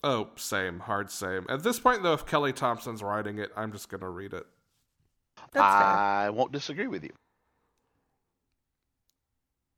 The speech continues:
Speaker 3: I do like how she took the time in this first one, though,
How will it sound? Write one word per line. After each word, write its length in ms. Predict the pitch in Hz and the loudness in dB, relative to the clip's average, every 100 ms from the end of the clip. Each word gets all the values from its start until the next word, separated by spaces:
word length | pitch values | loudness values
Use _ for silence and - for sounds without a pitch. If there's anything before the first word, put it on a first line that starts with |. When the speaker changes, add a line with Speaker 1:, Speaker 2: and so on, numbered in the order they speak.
| _ | _
Speaker 3:
I 120 | - | 4
do 380 | 147 135 185 208 | 4 2 0 2
like 380 | 180 143 135 - | 8 10 10 6
how 380 | - 123 117 113 | -4 4 4 4
she 240 | - 117 | 0 -10
took 280 | - 120 - | -4 -4 -2
the 100 | 110 | -6
time 380 | - 104 104 101 | 0 0 0 -2
in 80 | 92 | -6
this 180 | 92 - | -10 -6
first 320 | 101 101 - | -6 -4 -4
one, 180 | 110 110 | -4 -2
though, 280 | 113 123 | -4 -4